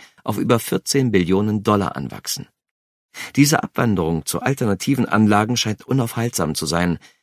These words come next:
da Smart Money eindeutig umgeschichtet wird. Weniger Public Equity, mehr Private Equity. Weniger öffentliche Kredite, Anleihen, mehr private Kredite.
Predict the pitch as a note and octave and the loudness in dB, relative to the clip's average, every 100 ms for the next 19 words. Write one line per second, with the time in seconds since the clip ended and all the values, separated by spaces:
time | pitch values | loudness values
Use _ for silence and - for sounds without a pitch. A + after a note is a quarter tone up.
0 | _ - G#2 A#2+ B2+ C#3 G2+ F2+ G#2 - | _ -2 0 4 4 4 2 2 2 -2
1 | - C3+ A#2+ G2+ G2 - A#2 A2+ F2+ C2 | -2 0 2 0 -2 -4 0 0 0 -2
2 | - - - - - _ _ _ _ _ | -6 -10 -14 -18 -18 _ _ _ _ _
3 | _ _ _ _ _ - B2 A#2+ G#2+ G2+ | _ _ _ _ _ 0 4 6 6 4
4 | C#3+ D3 F#2+ - - - D2+ G2+ G2 - | 0 -2 -2 -2 -8 -6 -2 0 -2 -4
5 | _ - A2 A#2+ - C3+ G2 - - - | _ -6 -4 -2 0 0 0 -2 -6 -14
6 | - - - - _ _ _ _ _ _ | -12 -14 -18 -20 _ _ _ _ _ _
7 | _ - G2 F#2 D#2 D2 G#2 G2+ F2+ F#2 | _ 0 4 6 4 2 0 0 -2 -4
8 | - F2+ F#2+ G#2+ A#2+ B2 _ _ - E2 | -4 -2 0 0 -2 -6 _ _ -6 -2
9 | F2+ G2 G#2+ G2+ - - - A2+ A#2 - | 2 2 2 0 -6 -20 -4 2 2 2
10 | C3+ B2+ C3+ F2+ - D2+ - - - - | 0 2 0 -2 -6 -8 -8 -10 -14 -20